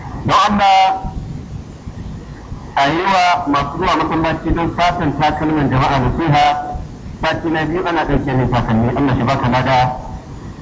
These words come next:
ah, wani duk abin da ya samu musulmi na musiba, yana samun lada a kai matuƙar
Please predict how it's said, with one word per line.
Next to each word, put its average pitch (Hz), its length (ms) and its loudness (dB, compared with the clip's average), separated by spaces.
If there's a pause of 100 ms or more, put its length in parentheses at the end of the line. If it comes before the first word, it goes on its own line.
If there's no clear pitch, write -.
(200)
ah, 113 320 4 (100)
wani 120 200 -2
duk 131 120 0
abin 131 220 2
da 131 60 -2
ya 135 80 -2
samu 135 200 2
musulmi 131 380 2 (160)
na 123 160 0
musiba, 143 480 2 (720)
yana - 240 -2
samun 131 280 2
lada 131 200 0
a 143 100 2
kai 131 140 -2
matuƙar 127 380 0